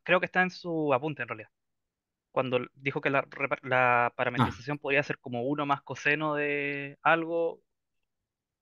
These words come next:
Speaker 1: o n seno de algo, eso no me quedó muy claro.
Speaker 2: Ah,
Speaker 1: Eso,
Speaker 2: no, no,
Speaker 1: ahí.
Speaker 2: no, a lo, a lo que me refiero es que en el caso particular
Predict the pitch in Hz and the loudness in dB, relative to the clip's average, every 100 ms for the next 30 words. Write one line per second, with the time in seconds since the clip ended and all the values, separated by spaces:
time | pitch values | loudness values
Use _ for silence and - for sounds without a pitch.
0 | _ _ _ _ _ _ _ _ _ _ | _ _ _ _ _ _ _ _ _ _
1 | _ _ _ 135 123 135 151 151 - 156 | _ _ _ 0 4 6 4 2 -2 -4
2 | 156 147 156 165 170 - _ _ 165 165 | -2 -2 -2 -2 -6 -8 _ _ -14 -8
3 | 165 156 151 156 156 160 - _ _ _ | -6 -6 -8 -12 -12 -12 -14 _ _ _
4 | _ _ _ - 165 196 208 170 - 139 | _ _ _ 4 8 10 10 10 8 6
5 | 143 - 135 143 147 139 131 165 175 139 | 6 6 8 8 10 10 10 8 8 6
6 | - 117 113 113 151 156 180 175 147 - | 4 2 2 4 4 8 6 8 4 4
7 | 139 123 139 190 | 4 6 6 6